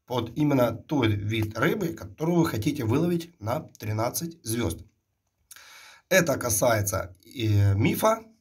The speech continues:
и эпика. Ну, миф, эпик и легендарка. На этих, э, рыб нужна семизвездочная удочка. И эта удочка должна быть именно на тот вид рыбы, на которую я хочу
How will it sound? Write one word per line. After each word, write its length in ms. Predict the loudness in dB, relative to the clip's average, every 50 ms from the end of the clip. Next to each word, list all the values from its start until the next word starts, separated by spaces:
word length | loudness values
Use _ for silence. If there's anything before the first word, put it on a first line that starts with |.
| _ _ _ _ _
и 340 | -8 -6 -6 -8 -10 -8 -2
эпика. 600 | 0 2 2 2 -2 -4 -6 -6 -8 -10 -10 -12 _ _ _ _ -2
Ну, 140 | 0 0
миф, 240 | 0 0 -2 -4 -8
эпик 280 | -10 -6 -4 -4 -4 -2
и 40 | -2
легендарка. 600 | 0 0 0 0 0 -2 -2 -4 -10 -14 -14 _ _ _ -20 -20 -20 -20 -20 -20 _ _
На 260 | -4 0 2 4 4
этих, 420 | 4 4 2 2 0 0 0 -2 -6
э, 220 | -8 -8 -8 -10 -14 -18 -20 _ _ _
рыб 380 | -4 -2 -2 -2 -2 -6 -10 -18 -20 _ _ _
нужна 320 | -4 -2 -2 0 0 0 0
семизвездочная 920 | 0 2 2 2 2 2 2 2 2 0 0 -2 -2 -4 -4 -4 -6 -10 -14 _
удочка. 600 | -6 -4 -2 -2 0 -2 -2 -4 -4 -6 -6 -8 -12 _ _ _ _ _ _ _
И 400 | -2 2 4 4 4 2 0 -4 -12 -18 -20 _ _ _ _ _ _ _ _ _ _ _
эта 240 | -2 -2 0 2 4
удочка 400 | 4 4 2 2 0 -2 -2 -4
должна 240 | -4 0 2 2 2
быть 200 | 2 0 -2 -4
именно 520 | -4 -4 -2 -2 0 0 0 -2 -2 -4 -6
на 160 | -4 -4 -4 -4
тот 300 | 0 0 0 2 2 0
вид 420 | 2 2 2 2 0 -6 -6 -2
рыбы, 400 | 0 0 0 0 0 -2 -2 -4
на 160 | -4 -8 -6
которую 580 | -6 -6 -6 -2 0 2 4 6 6 4 2 0 -4
я 100 | -6 -6
хочу 500 | -4 -6 -6 -4 -2 -2 -2 -4 -6 -10